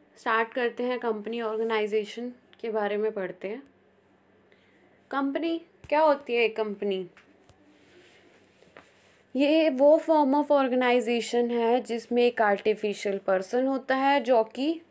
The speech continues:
created by law होती है, जिसके पास एक सेपरेट एंटिटी होती है with a perpetual succe-, succession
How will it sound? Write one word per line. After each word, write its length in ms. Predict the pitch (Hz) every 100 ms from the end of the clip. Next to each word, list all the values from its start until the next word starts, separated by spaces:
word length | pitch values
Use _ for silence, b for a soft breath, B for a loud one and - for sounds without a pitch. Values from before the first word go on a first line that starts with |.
| 226
created 520 | 220 214 214 220 190
by 240 | 214 208
law 340 | 208 220 247 277
होती 320 | 254 - 262
है, 120 | 269
जिसके 300 | 233 226 226
पास 340 | 226 214 208
एक 180 | 214 208 B B B B
सेपरेट 520 | - 226 208 214 226 226
एंटिटी 480 | 214 214 254 254
होती 400 | 269 247 220 220
है 220 | 226 240 247 _
with 160 | 208 220
a 120 | 220 226
perpetual 600 | 214 208 190 180 - 202 202
succe-, 420 | 202 - 202 196 -
succession 720 | 202 208 - 202 190 190 240